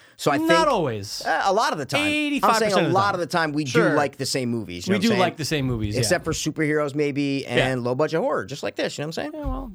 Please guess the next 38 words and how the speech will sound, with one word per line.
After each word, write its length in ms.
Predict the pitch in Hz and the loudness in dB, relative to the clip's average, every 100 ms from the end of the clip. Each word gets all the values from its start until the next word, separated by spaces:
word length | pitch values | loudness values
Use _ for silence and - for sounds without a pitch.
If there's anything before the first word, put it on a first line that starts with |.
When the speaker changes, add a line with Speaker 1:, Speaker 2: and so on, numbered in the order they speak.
| 160 | 0
Speaker 2:
you 140 | 196 | 4
loved 240 | - 165 | 4 4
Speaker 1:
Um, 60 | 226 | 2
Speaker 2:
this? 260 | 247 - - _ _ _ _ | -2 -6 -14 _ _ _ _
Speaker 1:
What? 260 | 107 285 330 - | 0 0 0 0
Speaker 2:
You 160 | 190 | 2
loved 340 | 185 196 220 233 | 4 2 0 0
this? 120 | 285 | 2
Speaker 1:
I 60 | 185 | 2
loved 240 | 185 151 | 2 0
watching 320 | 156 135 131 | -2 -2 -4
this 100 | 113 | -6
movie. 280 | 110 87 95 - - | -6 -6 -10 -14 -2
Speaker 2:
But 220 | 127 165 | 2 2
you, 80 | 190 | 2
Speaker 1:
Absolutely. 260 | 104 95 98 | 0 -4 -8
Speaker 2:
did 220 | 165 170 151 | -6 -4 -2
you 100 | 165 | 2
love, 320 | 175 180 156 | 2 2 -2
you 140 | 170 | 0
love 200 | 202 214 | 2 0
this 120 | 202 190 | 0 2
movie? 380 | 240 262 269 - _ - | 2 2 -2 -8 _ -10
Speaker 1:
I 420 | 147 160 165 165 | -8 -4 -4 -2
mean, 500 | 165 160 165 160 156 | 0 0 0 -2 -4
what's 300 | - 165 - | -2 -2 0
the 100 | - | -2
ver-, 200 | 151 170 - | 0 0 0
I 80 | |
really 460 | 139 120 139 165 151 | -2 0 0 2 0
liked 400 | 117 120 214 - | 0 -2 -2 -2
it. 300 | 339 339 - | 0 0 0
Like, 100 | 143 | 2
what, 200 | 214 - | 4 4
Speaker 2:
Okay. 160 | 233 226 - | 2 -2 -4
Speaker 1:
we've 140 | 143 | 0
only 200 | 180 214 | 0 0
been, 280 | 185 165 139 | 0 0 -2